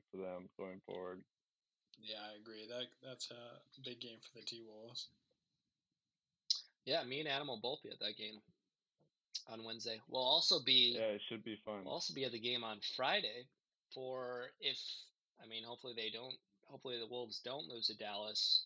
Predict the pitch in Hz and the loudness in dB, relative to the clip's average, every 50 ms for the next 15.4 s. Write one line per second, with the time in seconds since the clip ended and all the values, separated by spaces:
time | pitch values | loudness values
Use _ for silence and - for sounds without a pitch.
0 | - - - 117 107 104 104 110 - - _ _ _ _ _ _ _ _ _ _ | 2 -2 -4 -4 -6 -10 -10 -10 -10 -12 _ _ _ _ _ _ _ _ _ _
1 | _ _ _ - - _ - - - - 123 123 117 110 - 117 117 - - - | _ _ _ -20 -12 _ -8 -8 -6 -4 -2 -2 0 0 0 -2 0 0 2 4
2 | 131 127 123 120 117 117 113 113 117 113 110 110 113 110 - - - - - - | 4 6 6 6 6 4 4 2 2 2 2 0 2 2 4 6 6 6 6 4
3 | - 151 170 165 156 131 120 117 110 - - - 107 104 104 113 113 113 107 - | 0 -2 -2 -2 -4 -6 -6 -4 -2 -2 0 0 -2 -2 -4 -4 -4 -6 -8 -10
4 | - - 123 123 123 117 104 104 - - 113 101 - - _ _ _ _ _ _ | -6 -2 -2 -2 -2 -2 -4 -6 -6 -8 -8 -10 -10 -14 _ _ _ _ _ _
5 | _ _ _ _ _ _ _ _ _ - - - - _ _ _ _ _ _ _ | _ _ _ _ _ _ _ _ _ -6 -6 -6 -10 _ _ _ _ _ _ _
6 | _ _ _ _ _ - 123 120 120 120 117 107 - 127 127 127 127 117 117 127 | _ _ _ _ _ -8 -8 -6 -6 -6 0 4 4 6 6 4 4 2 4 4
7 | 123 120 117 117 113 104 - 123 120 117 113 110 110 110 107 - - 107 104 - | 4 4 2 0 -2 -4 -6 -4 -2 0 0 0 0 -2 -4 -2 -2 -2 -2 -2
8 | 107 104 - - 107 101 101 - 101 104 - - - - - - - - - - | -4 -6 -8 -8 -8 -10 -10 -8 -8 -8 -6 -6 -8 -8 -6 -6 -6 2 6 6
9 | - 101 101 98 98 - _ _ _ _ _ _ _ _ - - - - _ _ | 6 6 4 -2 -6 -10 _ _ _ _ _ _ _ _ -20 -20 -20 -20 _ _
10 | _ _ _ _ _ - 151 156 156 151 143 143 151 147 143 135 127 131 135 135 | _ _ _ _ _ 0 2 4 6 6 6 4 4 0 -4 -4 -4 -2 -2 0
11 | 135 - - - 151 135 135 135 131 131 139 143 143 139 - - - - - - | 2 2 2 2 2 0 -2 -2 -2 -2 -2 -4 0 0 2 2 0 -2 -6 -10
12 | _ - 147 139 135 135 131 127 131 143 165 - - _ - 127 123 123 123 120 | _ -10 -10 -8 -6 -6 -4 -2 -2 -2 -4 -4 -8 _ -4 -4 -2 -2 -2 -4
13 | 120 120 117 117 113 113 107 107 _ _ _ _ _ _ _ _ - 123 131 131 | -4 -6 -6 -8 -10 -12 -14 -16 _ _ _ _ _ _ _ _ -8 -8 -6 -6
14 | 131 127 120 123 135 139 135 127 120 117 127 131 160 185 - - - 127 120 117 | -4 -4 -4 -2 -4 -4 -6 -6 -4 -4 -4 -4 -4 -4 0 2 2 2 2 0
15 | 113 110 110 113 110 117 113 - | 0 -2 -4 -4 -4 -6 -6 -6